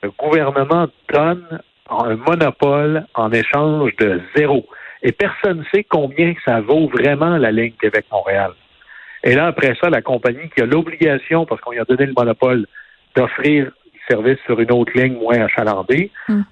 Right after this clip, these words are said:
Speaker 1: ben là, à tout bout de champ, ça vire de bord, puis là, c'est la même chanson, voire même le chantage en disant, « Oui, mais là, peut-être que je ferai pas. Pouvez-vous me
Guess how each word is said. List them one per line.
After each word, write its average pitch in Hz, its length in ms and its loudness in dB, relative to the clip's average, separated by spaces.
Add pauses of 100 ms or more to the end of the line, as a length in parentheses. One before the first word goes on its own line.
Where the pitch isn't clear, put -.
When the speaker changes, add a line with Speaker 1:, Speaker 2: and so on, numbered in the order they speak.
Speaker 1:
ben 127 100 -2
là, 143 240 2
à 110 120 0
tout - 160 -2
bout 139 140 0
de - 40 0
champ, 165 320 0
ça 123 80 2
vire 127 200 0
de 113 100 0
bord, 127 380 0
puis 113 100 -4
là, 117 160 2
c'est 123 80 0
la 107 120 0
même 123 180 0
chanson, 131 640 -2
voire 110 260 2
même 120 180 0
le 104 100 0
chantage 127 580 0
en 110 120 -2
disant, « 113 260 0
Oui, 143 340 2
mais 117 120 0
là, 123 240 2
peut-être 117 280 -2
que 110 120 -2
je - 140 -2
ferai 104 100 0
pas. 147 240 0 (400)
Pouvez-vous 127 220 0
me 147 60 -2